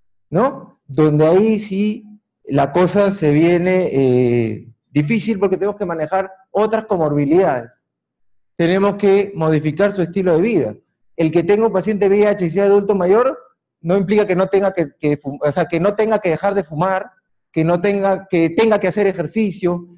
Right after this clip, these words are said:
que tenga que evitar la comida grasa, que tenga que bajar de peso,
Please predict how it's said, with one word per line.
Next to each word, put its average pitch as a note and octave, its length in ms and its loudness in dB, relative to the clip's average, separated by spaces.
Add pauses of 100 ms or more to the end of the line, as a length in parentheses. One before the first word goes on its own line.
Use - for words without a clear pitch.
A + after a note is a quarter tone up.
(100)
que E3 120 0
tenga G#3 340 2
que F3+ 160 2
evitar D#3+ 380 2
la F#3+ 140 2
comida E3+ 280 0
grasa, F#3 500 0
que D3+ 100 -4
tenga F#3+ 240 -2
que F3 80 0
bajar D3+ 260 0
de D#3 100 -2
peso, F3 480 -4